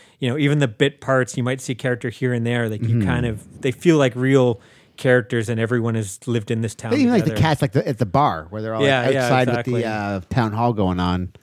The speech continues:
Speaker 1: Um, I, I just wanted to, I don't have too much to say, but I, I do think, too, the ending, I don't wanna give it away or anything, but I think it's just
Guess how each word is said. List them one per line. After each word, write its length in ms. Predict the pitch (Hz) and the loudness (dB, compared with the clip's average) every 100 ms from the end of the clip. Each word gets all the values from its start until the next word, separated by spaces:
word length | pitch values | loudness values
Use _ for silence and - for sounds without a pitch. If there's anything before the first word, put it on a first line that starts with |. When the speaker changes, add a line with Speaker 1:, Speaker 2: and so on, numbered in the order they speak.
| _ _ _ _ _ _ _ _ _ _ _ _ _ | _ _ _ _ _ _ _ _ _ _ _ _ _
Speaker 1:
Um, 360 | - 131 135 139 | -4 0 0 0
I, 100 | 165 214 | -2 -2
I 100 | 196 | -2
just 200 | 190 180 | -2 -2
wanted 200 | 247 190 | 0 0
to, 80 | 160 | 2
I 100 | 156 | 2
don't 140 | 160 | 2
have 160 | 165 143 | -2 -4
too 160 | - | -4
much 200 | 160 135 | -4 -4
to 60 | - | -8
say, 260 | - 139 135 | -6 -2 -2
but 180 | 120 - - - - | -4 -8 -16 -18 -4
I, 120 | 180 - | -2 0
I 40 | 170 | -2
do 240 | - 185 | 2 2
think, 280 | 175 175 151 | 4 2 0
too, 200 | - 156 | 0 0
the 160 | 131 | 2
ending, 260 | 135 139 135 | 2 2 0
I 60 | 131 | 0
don't 100 | 147 | 0
wanna 240 | 131 117 - _ _ | -2 -2 -6 _ _
give 140 | 185 151 | 0 4
it 40 | |
away 200 | 147 208 | 4 6
or 80 | 202 | 4
anything, 340 | 156 139 151 | 2 0 0
but 120 | 131 | 0
I 80 | 143 | -2
think 200 | 147 226 | 0 -2
it's 120 | 196 - | -2 -4
just 160 | - | -10